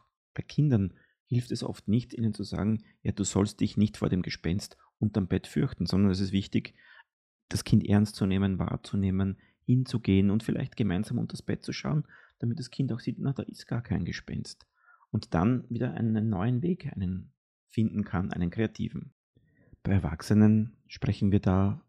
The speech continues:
vom inneren Kind. Und solange dieses innere Kind laut ist und gar nicht hören möchte, ist es wirklich schwierig. Und die Möglichkeit, die wir haben, ist, empathisch zu sein, zuzuhören und gemeinsam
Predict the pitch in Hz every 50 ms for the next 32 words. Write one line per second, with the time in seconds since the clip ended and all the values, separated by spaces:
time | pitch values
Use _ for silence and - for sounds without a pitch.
0 | _ _ _ _ _ _ _ _ - - 104 92 - 117 123 135 127 107 95 92
1 | - - - 87 82 82 - - - - _ _ _ _ _ _ _ _ _ _
2 | - 95 92 92 92 92 87 - - - - - - 101 90 87 95 107 107 101
3 | 98 98 95 101 - - 104 110 110 110 107 - - 110 101 - - 95 - 92
4 | 101 113 120 113 - 104 98 95 - - _ _ _ _ _ _ _ _ _ _
5 | _ _ - - 87 104 107 - - - 98 92 98 - - 117 87 82 85 113
6 | - - - - 107 117 139 147 - _ _ _ _ _ _ _ _ _ - 110
7 | 117 117 101 104 120 - - 135 - - - 156 151 - 90 - 95 95 90 -
8 | - _ _ _ _ _ _ _ _ _ _ _ - 151 139 131 127 127 139 131
9 | - - 120 113 - 113 107 113 127 131 120 101 98 104 120 131 160 175 - _
10 | _ _ _ _ - 120 110 - - _ - 101 98 - 90 98 113 - - 123
11 | - - - 117 - - 104 95 101 104 104 - - 117 117 - - 113 98 95
12 | 98 101 107 - - - 107 - - 98 90 87 90 92 110 117 - 120 113 113
13 | 110 -